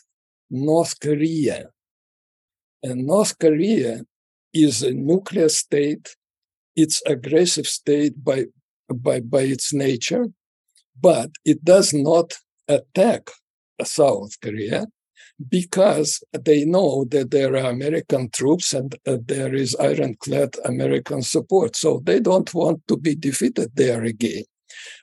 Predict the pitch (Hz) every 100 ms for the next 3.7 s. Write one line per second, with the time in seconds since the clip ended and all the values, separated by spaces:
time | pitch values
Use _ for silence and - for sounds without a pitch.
0 | _ - 170 160 - - 107 180 214 240
1 | - 151 160 175 - _ _ _ _ _
2 | _ _ _ _ - - 196 214 - -
3 | 175 175 143 139 123 143 254